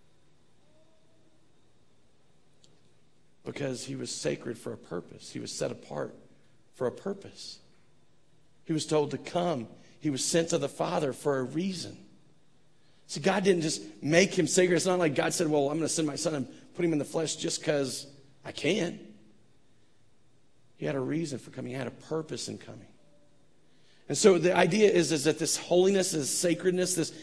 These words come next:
this, this, this is being set apart to something. It's being set apart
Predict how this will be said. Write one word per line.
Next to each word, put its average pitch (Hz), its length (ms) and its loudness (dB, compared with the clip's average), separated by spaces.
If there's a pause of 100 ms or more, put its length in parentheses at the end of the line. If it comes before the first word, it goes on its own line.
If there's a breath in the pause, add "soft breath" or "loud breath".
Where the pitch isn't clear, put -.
(280 loud breath)
this, 160 200 4
this, 165 340 -2
this 160 220 0
is 139 120 2
being 170 220 6
set 185 200 4
apart 165 400 2 (500 loud breath)
to 190 440 -2
something. - 500 -6 (1120)
It's - 100 -10
being 165 440 0
set 185 180 4
apart - 420 2